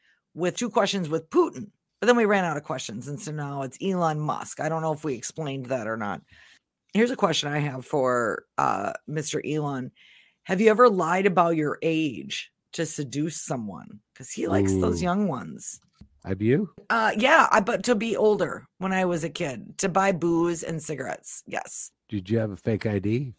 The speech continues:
Speaker 1: I had an I D. It was my cousin from Chicago's I D, which if you looked at it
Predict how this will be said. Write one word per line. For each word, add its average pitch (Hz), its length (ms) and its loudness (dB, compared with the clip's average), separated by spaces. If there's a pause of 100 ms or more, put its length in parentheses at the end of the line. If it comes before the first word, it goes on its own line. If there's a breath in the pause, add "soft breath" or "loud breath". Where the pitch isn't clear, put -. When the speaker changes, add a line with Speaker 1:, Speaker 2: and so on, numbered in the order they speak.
(120)
Speaker 1:
I 160 140 -2
had 156 200 -2
an 151 120 -6
I 151 140 -4
D. 156 360 -4
It 139 60 -4
was 139 200 -6
my 135 360 -6 (120)
cousin 190 440 -2
from 151 440 -4
Chicago's 147 960 -4
I 135 180 -6
D, 123 300 -4
which 139 340 0 (560 soft breath)
if 226 160 2
you 214 160 4
looked 202 300 2
at 202 140 4
it 175 220 2